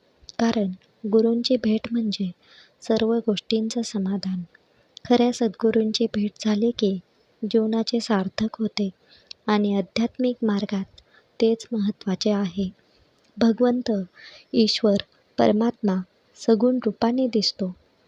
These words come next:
असे नाही. प्रत्येकाला आपापला देव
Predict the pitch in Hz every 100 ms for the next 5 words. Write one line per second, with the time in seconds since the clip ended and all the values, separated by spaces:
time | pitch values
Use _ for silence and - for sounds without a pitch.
0 | - 208 - 226 226 196 190 190 _ _
1 | _ - _ - 202 - 214 - 196 190
2 | 202 - _ _ 226 220 240 - 247 247
3 | - 185